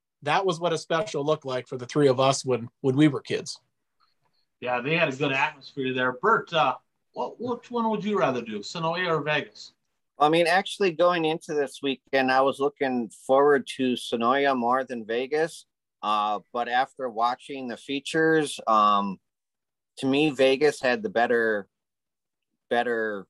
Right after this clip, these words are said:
Speaker 3: racing, and I would choose Vegas. Um, it had late models, but there, I'm kind of in I M C A country over in eastern Wisconsin,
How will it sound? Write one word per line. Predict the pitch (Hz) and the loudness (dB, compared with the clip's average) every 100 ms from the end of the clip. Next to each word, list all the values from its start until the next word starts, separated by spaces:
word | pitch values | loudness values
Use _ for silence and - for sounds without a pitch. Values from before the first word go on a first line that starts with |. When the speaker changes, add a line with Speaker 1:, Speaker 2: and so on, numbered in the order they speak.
| _ 78 | _ -6
Speaker 3:
racing, | 104 127 - 160 160 160 151 _ _ _ | -2 -2 -2 -2 0 -2 -10 _ _ _
and | 117 117 113 - | -4 -2 -2 2
I | 185 | 2
would | 214 196 | 4 2
choose | - 185 151 | 0 -4 -2
Vegas. | 139 156 165 165 165 160 - _ _ _ - | 2 2 2 2 2 0 -8 _ _ _ -6
Um, | 123 123 120 120 117 113 107 _ _ _ _ _ _ _ _ - | -2 -2 -2 -4 -6 -10 -16 _ _ _ _ _ _ _ _ -14
it | 120 | -2
had | 147 160 147 | 0 0 2
late | 151 151 | 0 0
models, | 139 135 135 139 127 - | -2 0 -2 -4 -6 -2
but | 127 117 - _ _ _ _ _ | 0 0 -4 _ _ _ _ _
there, | 127 127 _ _ _ _ | -8 -8 _ _ _ _
I'm | 123 151 160 | -6 -6 -4
kind | 170 165 | -2 -2
of | 143 | -2
in | 139 | -2
I | 131 143 | -2 -4
M | 147 139 | -4 -6
C | 143 139 | -2 0
A | 143 | 0
country | - 151 147 151 | -2 -4 -4 -2
over | 143 139 139 | 0 0 -2
in | 131 | -4
eastern | 127 139 - 143 | -6 -8 -4 -2
Wisconsin, | 131 - 139 143 - 160 160 151 | -2 0 0 0 0 0 2 0